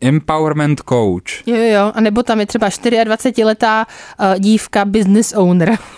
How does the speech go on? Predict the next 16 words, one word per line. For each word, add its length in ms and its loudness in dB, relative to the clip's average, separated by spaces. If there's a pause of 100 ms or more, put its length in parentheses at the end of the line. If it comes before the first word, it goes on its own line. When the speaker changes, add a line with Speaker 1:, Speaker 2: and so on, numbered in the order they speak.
(140)
Speaker 2:
<laughs> 340 -6
Speaker 1:
Jako? 500 -4 (840)
A 140 -2 (100)
Speaker 2:
Je 60 -2
to 100 -4
Speaker 1:
em-, 80 -2
Speaker 2:
super. 340 -6
Speaker 1:
já 100 -2
se 120 -8
jenom 140 -2
chci 220 -12
zeptat, 140 -4
co 100 -20
to 120 -8
znamená 460 -2
empowerment 680 -2